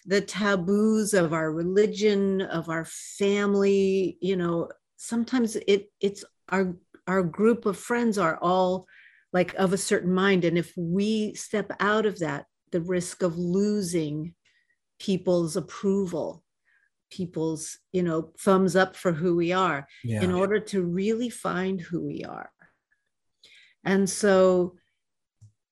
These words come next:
Speaker 1: um, I do an embodiment practice every morning. And,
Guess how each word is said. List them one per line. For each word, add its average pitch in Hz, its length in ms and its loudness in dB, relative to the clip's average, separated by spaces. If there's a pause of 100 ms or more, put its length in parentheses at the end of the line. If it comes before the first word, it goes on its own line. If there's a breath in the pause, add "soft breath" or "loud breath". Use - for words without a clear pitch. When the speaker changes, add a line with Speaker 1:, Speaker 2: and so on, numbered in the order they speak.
Speaker 1:
um, 165 500 0 (440)
I 202 140 4
do 233 240 2
an 226 80 4
embodiment 190 720 2
practice 175 640 -6
every 185 400 -2
morning. 175 600 0 (180)
And, 170 180 2